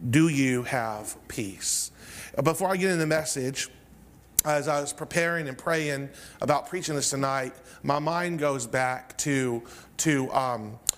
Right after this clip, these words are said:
about twelve years ago. I was in Rajin Songbong, North Korea, with Doctor Doug Howard, who was the former mission director of T B M I.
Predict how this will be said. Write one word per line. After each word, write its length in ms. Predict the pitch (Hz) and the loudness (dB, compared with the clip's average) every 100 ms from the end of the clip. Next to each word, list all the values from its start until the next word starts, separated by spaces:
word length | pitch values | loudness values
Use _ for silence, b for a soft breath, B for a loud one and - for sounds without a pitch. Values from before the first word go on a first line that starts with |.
| B | B
about 260 | 151 - | -2 -2
twelve 380 | - 160 147 143 | -4 -2 0 0
years 280 | 135 131 117 | -2 -2 -2
ago. 380 | 104 107 - - - B B B B | -4 -6 -8 -12 -20 B B B B
I 160 | - 147 | -2 0
was 200 | 147 131 | 0 -2
in 180 | 131 127 | -2 -2
Rajin 760 | 147 135 143 160 143 170 165 | 0 2 2 2 -2 -4 -2
Songbong, 480 | - 143 143 143 135 | -2 0 0 0 2
North 260 | 135 139 | 0 -2
Korea, 540 | - 131 127 110 110 123 B B B | -4 -4 -2 -4 -6 -12 B B B
with 400 | 139 135 127 135 | 2 2 0 0
Doctor 340 | 143 147 - | 0 0 -6
Doug 260 | 117 143 147 | -2 -2 0
Howard, 540 | 170 143 113 113 113 | -2 -2 -4 -6 -8
who 180 | 110 143 | 0 2
was 280 | 127 131 - | 2 0 0
the 240 | 135 123 120 B B | 0 0 -4 B B
former 440 | - 156 151 139 | 0 2 2 0
mission 380 | 139 139 - 143 | 0 0 2 0
director 640 | 123 117 113 - 123 139 - B B | 0 -2 -4 -4 -2 -4 -10 B B
of 140 | 143 | 0
T 180 | - 143 | 0 -2
B 160 | 117 | 0
M 100 | 117 | 0
I. 260 | 117 127 | 0 -4